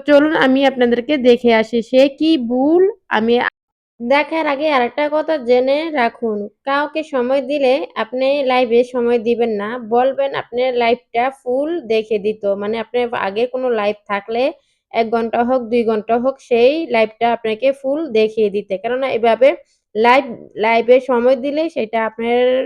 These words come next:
সময়টা হয় না, ফুল এক ঘন্টা সময় দিতে পারেন না। কিন্তু লাইভটা এক ঘন্টা দেখে দিলে আপনার এক ঘন্টা লাইভ দেখলে আপনার ওয়া-, ওয়াচ টাইম এভাবে বেশি পাইবেন। তো মানুষকে চেষ্টা করবেন আপনার লাইভটা দেখে দিতে,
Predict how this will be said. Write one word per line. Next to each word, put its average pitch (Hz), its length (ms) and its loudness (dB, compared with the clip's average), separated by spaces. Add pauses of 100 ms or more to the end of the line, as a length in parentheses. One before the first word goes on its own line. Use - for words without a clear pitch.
(200)
সময়টা 247 520 -2
হয় 214 280 0
না, 208 120 -2 (200)
ফুল 247 280 -6
এক 214 120 -2
ঘন্টা 214 320 -4
সময় 220 300 -2
দিতে 240 200 -2
পারেন 190 300 -2
না। 208 120 0 (500)
কিন্তু 269 120 -2 (100)
লাইভটা 240 380 6
এক 262 200 0
ঘন্টা 233 280 0
দেখে 247 280 2
দিলে 233 240 2
আপনার 262 360 0
এক 233 140 0
ঘন্টা 220 260 -4
লাইভ 233 200 0 (120)
দেখলে 226 420 2 (680)
আপনার 254 300 0
ওয়া-, 262 320 4 (140)
ওয়াচ 233 280 2
টাইম 320 220 2
এভাবে 247 400 6
বেশি 240 360 6
পাইবেন। 180 420 -2
তো 208 120 0 (300)
মানুষকে 226 600 0 (840)
চেষ্টা 294 300 0
করবেন 277 220 0
আপনার 262 240 -2
লাইভটা 226 360 0
দেখে 226 340 2
দিতে, 190 260 -4